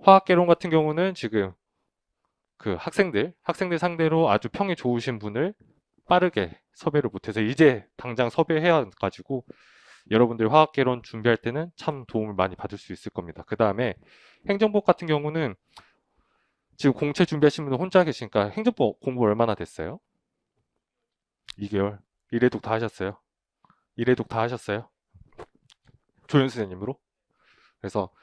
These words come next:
조연 선생님 같은 경우는 일단 행정법이라고 하면은,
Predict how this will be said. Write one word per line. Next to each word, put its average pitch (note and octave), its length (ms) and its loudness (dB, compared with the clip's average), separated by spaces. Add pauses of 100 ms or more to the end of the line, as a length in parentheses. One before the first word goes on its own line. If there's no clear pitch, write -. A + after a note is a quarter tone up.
(300)
조연 F3+ 220 6
선생님 F3+ 520 -2
같은 D#3+ 260 -4
경우는 D#3 280 -4
일단 C3+ 240 0
행정법이라고 F#3 720 0
하면은, D3+ 580 -4